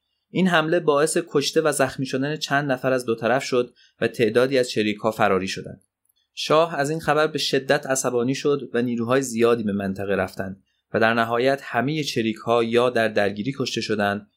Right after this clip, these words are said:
یا دستگیر و بعدتر اعدام شدند.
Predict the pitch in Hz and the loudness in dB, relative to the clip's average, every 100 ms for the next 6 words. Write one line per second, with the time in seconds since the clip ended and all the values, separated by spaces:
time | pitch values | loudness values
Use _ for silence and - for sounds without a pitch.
0 | _ 110 113 104 98 - - 107 107 98 | _ 2 4 4 2 -4 -4 -2 0 0
1 | 95 90 101 92 - 90 92 90 - - | 0 0 -2 -2 0 0 0 -2 -4 -14
2 | 87 | -18